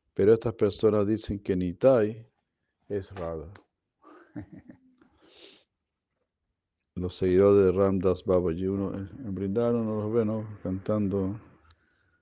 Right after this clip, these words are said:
Vaya Nitai Gora Radhe Shyam, Hare Krishna, Hare Ram, creo que es que cantan. Vaya Nitai Gora Radhe Shyam,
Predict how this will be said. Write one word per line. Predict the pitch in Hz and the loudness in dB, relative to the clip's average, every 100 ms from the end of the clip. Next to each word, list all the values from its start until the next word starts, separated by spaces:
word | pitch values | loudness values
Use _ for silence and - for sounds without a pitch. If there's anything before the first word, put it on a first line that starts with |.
| _ _ - | _ _ -6
Vaya | 95 104 104 101 | 2 4 6 4
Nitai | 98 92 92 87 | 2 0 0 2
Gora | 95 98 95 92 | 2 0 0 0
Radhe | 98 92 90 | -2 -4 -4
Shyam, | 82 - 98 101 107 117 107 _ _ _ _ _ _ _ - | -8 -8 -6 -4 -6 -12 -20 _ _ _ _ _ _ _ -10
Hare | 107 101 | -6 -6
Krishna, | - 110 107 95 | -6 -10 -10 -12
Hare | 101 98 | -10 -8
Ram, | 92 123 113 - | -8 -8 -10 -12
creo | 107 104 | -12 -12
que | 110 | -14
es | 110 87 _ | -18 -20 _
que | 104 95 | -18 -16
cantan. | 98 104 110 107 107 98 _ _ _ _ _ _ _ _ _ _ _ _ _ | -16 -16 -18 -20 -20 -20 _ _ _ _ _ _ _ _ _ _ _ _ _
Vaya | 98 98 101 98 98 | -2 0 2 0 0
Nitai | 92 92 98 90 | -2 -2 -2 0
Gora | 98 101 95 | 0 0 0
Radhe | 92 95 92 | -4 -6 -8
Shyam, | 85 - 90 87 101 107 107 | -12 -8 -4 -4 -6 -12 -16